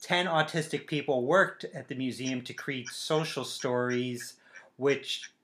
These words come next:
which sounds fantastic because these stories can create expectations, which I think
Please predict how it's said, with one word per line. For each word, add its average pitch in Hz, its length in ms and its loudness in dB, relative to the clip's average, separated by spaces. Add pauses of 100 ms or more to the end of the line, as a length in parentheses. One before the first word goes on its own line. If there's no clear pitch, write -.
(140)
which 156 220 -2
sounds 190 340 8
fantastic 160 840 4
because 131 280 -6
these 131 180 -6
stories 135 520 0
can 120 260 -6
create 123 680 -2 (400)
expectations, 151 1120 0
which 131 240 -4
I 160 80 0
think 151 320 0